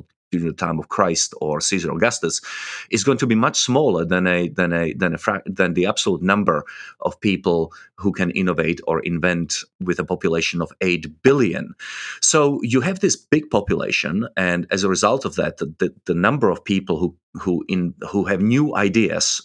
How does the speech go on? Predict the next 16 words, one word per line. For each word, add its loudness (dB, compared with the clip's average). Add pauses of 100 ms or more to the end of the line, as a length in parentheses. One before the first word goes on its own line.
and -4
turn 0
them 0
into 0
inventions -2
and -2
innovations -2
increases. -6 (280)
Those 4
inventions 0
and 0
innovations -2
are 0
then -2
turned 0
into, 0